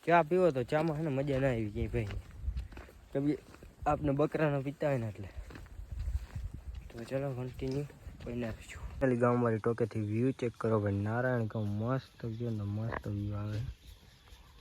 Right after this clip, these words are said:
એ રીતના આપણા ગામ છે, એ તમે, તમને ઘણી વાર દેખાડ્યું હોય છે.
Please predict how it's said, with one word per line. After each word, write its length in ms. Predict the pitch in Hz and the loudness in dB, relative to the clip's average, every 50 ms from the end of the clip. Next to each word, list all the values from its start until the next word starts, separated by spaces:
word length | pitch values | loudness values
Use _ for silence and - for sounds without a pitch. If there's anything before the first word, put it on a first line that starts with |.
| - - - - - - - - - - - - - - - - - - - - - - - - - - 135 131 | -18 -16 -16 -16 -16 -18 -20 -20 -20 -20 -20 -20 -20 -20 -20 -20 -20 -20 -20 -20 -20 -20 -20 -20 -14 -8 -4 -2
એ 240 | 135 135 135 139 143 | 0 2 2 2 2
રીતના 340 | 139 139 - - 135 127 127 | 0 -2 -2 -2 -2 -2 0
આપણા 260 | 127 131 131 131 120 | 0 2 2 2 2
ગામ 460 | 113 120 127 135 143 143 143 147 156 | 2 2 2 2 4 2 2 0 -2
છે, 40 | 160 - - - - - - - - - - - - - - - - - - - - - | -4 -6 -10 -18 -18 -20 -20 -20 -20 -20 -20 -20 -20 -20 -20 -20 -20 -20 -20 -18 -12 -8
એ 40 | 131 | -6
તમે, 220 | 117 - 117 117 113 | 0 2 2 4 4
તમને 260 | 113 110 110 107 110 | 4 4 4 2 2
ઘણી 240 | 107 110 113 123 123 | 4 6 8 10 10
વાર 220 | 117 110 101 101 | 10 8 8 6
દેખાડ્યું 480 | 101 113 135 139 - - 156 147 143 143 | 6 8 8 8 10 10 10 12 12 12
હોય 100 | 143 139 | 12 12
છે. 140 | - - | 10 6